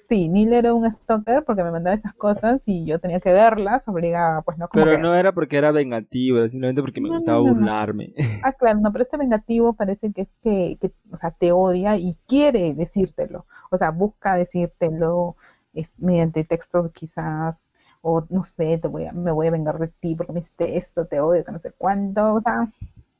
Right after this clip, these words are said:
Speaker 1: sí, qué miedo.
Speaker 2: Too much,
Speaker 1: Mm.
Speaker 2: nunca, nunca tanto. Bueno,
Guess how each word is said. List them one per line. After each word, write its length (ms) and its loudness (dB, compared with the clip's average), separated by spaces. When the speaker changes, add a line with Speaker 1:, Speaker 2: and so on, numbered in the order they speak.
Speaker 1:
sí, 180 -4
qué 100 -10
miedo. 460 -10
Speaker 2:
Too 100 -8
much, 360 -2
Speaker 1:
Mm. 80 -8
Speaker 2:
nunca, 400 -2
nunca 240 -4
tanto. 420 -10
Bueno, 440 0